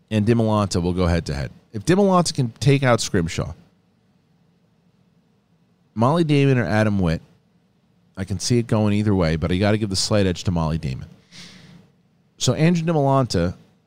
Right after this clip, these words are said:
will at least get one half of the family that he really wants to battle in Molly Damon. So he'll be able to ha-, face a Damon. And if he's able to beat Molly Damon, if they indeed play, then he'll get himself to two and two, and he'll be at five hundred.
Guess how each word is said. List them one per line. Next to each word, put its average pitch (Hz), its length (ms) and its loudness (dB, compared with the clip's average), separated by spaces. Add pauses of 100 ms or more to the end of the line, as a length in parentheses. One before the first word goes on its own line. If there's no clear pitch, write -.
will 110 260 4
at 90 80 0
least 135 320 2
get 85 240 0 (480)
one 123 340 0
half 95 580 2
of 104 160 0
the 101 100 0
family 95 520 0 (220)
that 98 140 -2
he 101 120 2
really 101 440 2
wants 92 380 -6
to - 80 -4
battle 101 440 0 (600)
in 92 160 -4
Molly 90 280 -4
Damon. 95 300 -2
So - 160 -4
he'll 95 140 0
be 104 120 0
able 120 180 2
to 101 80 2
ha-, 101 120 -2
face 101 300 -2
a - 60 -2
Damon. 85 400 -2 (880)
And 131 440 0
if 107 120 -2
he's 107 140 2
able 160 320 2
to 104 340 2 (200)
beat 143 220 2
Molly 117 300 0
Damon, 104 420 -2 (340)
if 101 180 -4
they 104 260 2
indeed 98 300 -4
play, 92 360 -2
then 147 160 2
he'll 196 100 4
get 165 140 0
himself 135 360 0
to 123 80 -6
two 123 240 0
and 107 100 -4
two, 101 260 0
and 80 100 -6
he'll 104 100 0
be 113 140 0
at 107 60 0
five 101 260 0
hundred. 82 280 -6